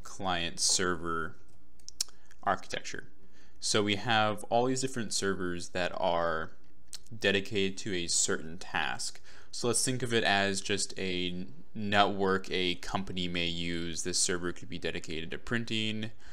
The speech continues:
uh, file storage, et cetera. So we'll call that a server, call that a server, call that a server, and s-, that's a server.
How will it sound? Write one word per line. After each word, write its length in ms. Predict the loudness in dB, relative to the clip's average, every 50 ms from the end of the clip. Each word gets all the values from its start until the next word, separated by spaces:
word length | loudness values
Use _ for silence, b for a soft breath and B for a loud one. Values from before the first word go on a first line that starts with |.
| B B B B B B
uh, 280 | -2 -2 0 0 -2 -2
file 460 | -4 -2 0 2 2 2 2 2 2
storage, 640 | 0 -2 -2 0 0 0 2 2 0 0 -2 -2
et 120 | -4 -2 -2
cetera. 440 | -2 -2 -2 -4 -4 -6 -4 -6 -6 -6 -6 -6 -6 -6 -6 -6 -6 -6 -6 -6 -6 -6 -6 -6 -6 -6 b b b b b b b b -6
So 220 | -4 -4 -4 -2 -2
we'll 120 | -2 -2
call 220 | -2 0 0 0 2
that 180 | 2 0 0 0
a 60 | 0
server, 560 | 0 0 0 -2 -2 -2 -2 -2 -2 -2 -4 -4 -4 -4 -6 -6 -6 -6 -6 -6 -6 -4 -4
call 220 | -4 -2 -2 -2 0
that 220 | 0 0 0 0 0
a 60 | -2
server, 540 | -2 -2 -2 -2 -4 -4 -4 -4 -4 -4 -4 -6 -6 -6 -6 -6 -6 -6 -6 -6 -6 -6 -4
call 180 | -4 -2 -2 0
that 220 | 4 4 4 4
a 60 | 4 0
server, 500 | 0 0 0 0 0 0 -2 -2 -4 -4 -6 -6 -6 -6 -6 -4 -6 -6 -4 -4
and 160 | -4 -4 -2
s-, 160 | -2 -4 -2 -2
that's 260 | -4 -4 -4 -4 -4
a 40 | -4
server. 420 | -4 -2 -4 -4 -4 -4 -4 -6